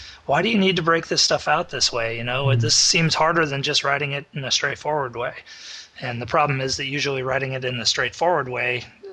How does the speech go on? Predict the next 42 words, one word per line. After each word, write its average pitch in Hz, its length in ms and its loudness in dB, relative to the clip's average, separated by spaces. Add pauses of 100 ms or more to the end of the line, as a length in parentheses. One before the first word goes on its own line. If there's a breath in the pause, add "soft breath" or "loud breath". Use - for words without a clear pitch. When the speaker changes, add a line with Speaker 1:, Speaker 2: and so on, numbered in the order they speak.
(180)
Speaker 1:
meaning, 127 540 -4 (240)
you 127 100 -8
know, 117 100 -8
putting 147 300 0
all 135 120 4
the 135 100 0
code 139 260 0
in 131 60 -2
your 123 140 -4
code 160 240 -2
behind, 120 440 -4 (420 loud breath)
is 131 140 0
not 131 180 2
a 123 40 -4
very 120 240 0
testable, 131 560 -2 (120)
uh, - 300 -12
scenario. 123 640 -2 (340 loud breath)
So - 140 0
that 127 200 0
drives 131 360 2
you 131 80 -8
towards 131 560 0
some 139 220 2
of 123 80 -8
the 120 120 -4
U 131 200 -2
I 131 140 4
patterns 123 500 0
like 120 200 -2
model 127 240 0
view 120 160 -8
presenter 139 600 0
and 120 200 -6
presentation 135 640 -2
model 131 380 -2
that 127 140 -8
we 123 100 -10
use 123 300 -4
throughout 120 440 0
the, 117 260 -6
uh, 113 180 0